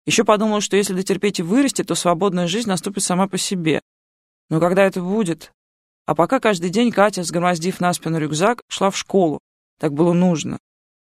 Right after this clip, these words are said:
Поначалу все дрыгалось неплохо. Весь класс делал зарядку для рук, глаз и шеи. Потом мастерили примеры по математике.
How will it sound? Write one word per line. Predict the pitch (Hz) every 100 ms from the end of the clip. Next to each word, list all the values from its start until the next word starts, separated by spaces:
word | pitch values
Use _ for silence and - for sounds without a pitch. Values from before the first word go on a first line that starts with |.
| _ _
Поначалу | - 165 170 262 269
все | -
дрыгалось | 202 226 208 226 214
неплохо. | 214 202 202 180 151 - - _ _ _ _
Весь | 165 185
класс | - 269 -
делал | 175 202
зарядку | 190 185 185 -
для | 180 175 160
рук, | 196 - -
глаз | 165 170 190
и | -
шеи. | 190 - 180 156 - _ _ _ _ _ _ -
Потом | 165 247 269
мастерили | 226 - 208 220
примеры | 214 208 208 185 208
по |
математике. | 208 208 - 202 180 - - -